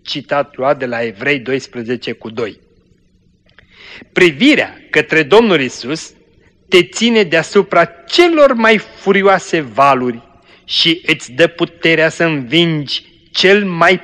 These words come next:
puternic vânt. Petru a început să se afunde în mare când n-a mai avut grijă de prăvire, când a rupt legătura ochilor cu Domnul Iisus.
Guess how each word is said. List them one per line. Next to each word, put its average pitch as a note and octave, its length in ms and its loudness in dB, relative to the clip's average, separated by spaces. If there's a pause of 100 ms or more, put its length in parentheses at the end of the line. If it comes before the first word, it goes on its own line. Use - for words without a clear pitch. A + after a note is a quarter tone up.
(120)
puternic D#3 800 -2
vânt. B2 580 -4 (1040)
Petru D3 300 2
a - 20 4
început D3 360 -4
să D#3 80 -2
se D3 160 -2
afunde D3 360 0
în C#3+ 100 2
mare C#3+ 300 2
când C#3+ 480 -2
n-a G#3 240 2
mai A#2 220 -2
avut B2 220 -4
grijă B2 420 -4
de A#2 120 -6
prăvire, B2 580 -4 (340)
când E3 220 0
a D3 80 4
rupt A#3+ 220 2
legătura E3+ 560 2
ochilor F3+ 420 2
cu D3+ 120 -4
Domnul C3+ 300 -2
Iisus. - 440 -8